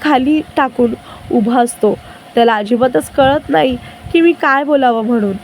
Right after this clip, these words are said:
त्यासोबतच इकडे खरं तर ती त्यालाच विचारते की, "माझ्या सोबत असा लपंडाव का खेळलास तू?"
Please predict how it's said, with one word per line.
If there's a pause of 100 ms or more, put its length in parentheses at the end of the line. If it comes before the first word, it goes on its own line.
(400)
त्यासोबतच
इकडे
खरं
तर (360)
ती
त्यालाच
विचारते (400)
की,
"माझ्या (640)
सोबत
असा (360)
लपंडाव
का
खेळलास
तू?"